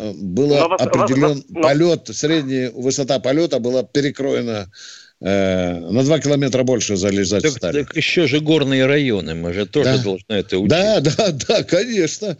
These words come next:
Speaker 2: Но
Speaker 1: Если
Speaker 2: в
Speaker 1: он сидит
Speaker 2: основном вер-,
Speaker 1: на трехметровой высоте, километровой. Да, говорите,
Speaker 2: в
Speaker 1: пожалуйста,
Speaker 2: основном,
Speaker 1: говорите.
Speaker 2: в основном вер-, в основном вертолетов, да?
Speaker 3: Почему это?
Speaker 1: Да, из самолета сшибали.
Speaker 3: А
Speaker 1: А,
Speaker 3: ч-, а,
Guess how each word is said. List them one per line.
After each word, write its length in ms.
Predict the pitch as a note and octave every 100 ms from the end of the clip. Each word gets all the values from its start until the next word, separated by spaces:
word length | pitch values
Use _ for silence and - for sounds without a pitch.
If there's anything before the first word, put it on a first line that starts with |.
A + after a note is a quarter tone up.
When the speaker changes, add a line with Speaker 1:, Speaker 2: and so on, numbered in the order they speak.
| -
Speaker 2:
Но 200 | B2 D#3 D#3+
Speaker 1:
Если 200 | E3 G3
Speaker 2:
в 20 |
Speaker 1:
он 80 | E3
сидит 180 | F3+ F3+
Speaker 2:
основном 300 | F3+ A3 E3
вер-, 80 | D#3+
Speaker 1:
на 60 |
трехметровой 760 | C3 D#3+ C3+ D#3 D3 D#3+ C3+ C3 B2
высоте, 580 | A#2+ C3+ D#3 C#3 A2+ G2+ G#2+
километровой. 580 | C#3 D3 C3+ A#2+ G#2+ A2
Да, 280 | D3 G2+ F#2+ C#2 G2
говорите, 420 | D3+ G#3 G#3+ B2
Speaker 2:
в 20 |
Speaker 1:
пожалуйста, 240 | A2 G2+ C#3 D#3
Speaker 2:
основном, 180 | E3+ G3
Speaker 1:
говорите. 340 | C3+ C3 D#3 D#3
Speaker 2:
в 100 | D#3+
основном 380 | E3 F3+ G3
вер-, 160 | F3 E3 -
в 120 | D3
основном 380 | D#3 F3+ F#3 E3+
вертолетов, 640 | D#3 F3 F#3+ E3 G#2 E2+
да? 160 | F#2 C3 - _ _ _ _ - _ - - - - - -
Speaker 3:
Почему 440 | - C#3+ D3 A#2
это? 260 | F#2 - - - - - - -
Speaker 1:
Да, 220 | D3+ - - - C#3+
из 160 | - -
самолета 540 | F#3 G3+ A#3+ C4 G#3+
сшибали. 420 | - F#3+ E3 C#3 D3+
Speaker 3:
А 80 | G3
Speaker 1:
А, 60 | F#3+
Speaker 3:
ч-, 220 | C4 -
а, 160 | E3+